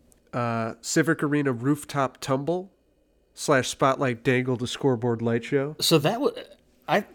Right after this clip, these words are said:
Speaker 2: I actually liked it. It all looked practical when he's, like, up on the fucking arena.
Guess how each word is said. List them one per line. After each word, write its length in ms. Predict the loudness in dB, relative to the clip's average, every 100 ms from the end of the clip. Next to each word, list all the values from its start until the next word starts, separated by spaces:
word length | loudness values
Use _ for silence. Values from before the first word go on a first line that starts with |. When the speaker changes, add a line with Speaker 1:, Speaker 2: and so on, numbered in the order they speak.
| -20 _ -2
Speaker 2:
I 80 | 0
actually 260 | 2 2
liked 240 | 4 0 0
it. 60 | -2
It 100 | 0
all 140 | 2
looked 280 | 0 -4 -10
practical 720 | -2 -2 -2 -6 -4 -6 -6
when 140 | -4 -2
he's, 160 | 0
like, 180 | -2 -2
up 200 | -4 0
on 180 | -2 0
the 100 | -4
fucking 520 | -2 -2 -2 -4 -4
arena. 600 | -4 0 0 0 -2 -6